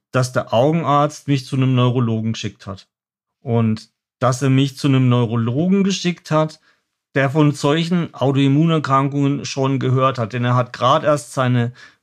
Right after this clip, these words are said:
Praxis aufgemacht und ist quasi aus dem Klinikum Großhadern vorher erst, ähm, ausgeschieden und, äh, war also sehr tief in diesen neuroimmunologischen Themen drin.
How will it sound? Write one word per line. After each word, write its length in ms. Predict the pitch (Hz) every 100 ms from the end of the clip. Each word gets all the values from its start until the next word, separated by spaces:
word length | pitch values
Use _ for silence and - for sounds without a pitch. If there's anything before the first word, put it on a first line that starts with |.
| _
Praxis 500 | - 151 - 160 160
aufgemacht 680 | - 165 165 180 170 185 185
und 280 | 143 135 -
ist 200 | 147 -
quasi 520 | 131 127 131 139 135 - -
aus 280 | - 127 127
dem 220 | 131 123
Klinikum 500 | 123 143 147 147 139
Großhadern 720 | 127 135 127 123 127 139 135 135
vorher 480 | - 147 147 139 107
erst, 360 | 123 123 -
ähm, 340 | 117 113 110 -
ausgeschieden 880 | 123 160 - 175 - 190 185 190 185 - - _
und, 340 | - 143 143 135
äh, 260 | 135 131
war 220 | 123 143 143
also 300 | 139 127 143
sehr 460 | 123 - 151 143
tief 380 | - 180 180 185
in 160 | - 139
diesen 300 | 135 135 127
neuroimmunologischen 1600 | 123 143 147 156 143 139 131 135 131 143 151 147 - 143 143 143 _ _ _ _ -
Themen 640 | 127 127 135 131 131 123
drin. 480 | - 123 113 110